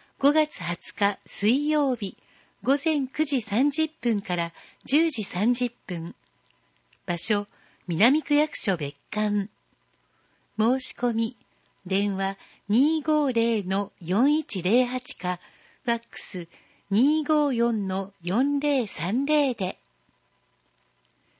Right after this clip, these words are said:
障害者帰還相談支援センター。電話二零七の零六三六、ファックス二零七の零六二六。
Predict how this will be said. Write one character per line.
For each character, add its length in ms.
障 400
害 200
者 180
帰 160
還 300
相 340
談 240
支 180
援 220
セ 200
ン 100
タ 160
ー。 300
電 260
話 220
二 360
零 280
七 300
の 240
零 320
六 220
三 380
六、 160
フ 200
ァ 60
ッ 40
ク 100
ス 260
二 340
零 280
七 280
の 200
零 280
六 300
二 340
六。 380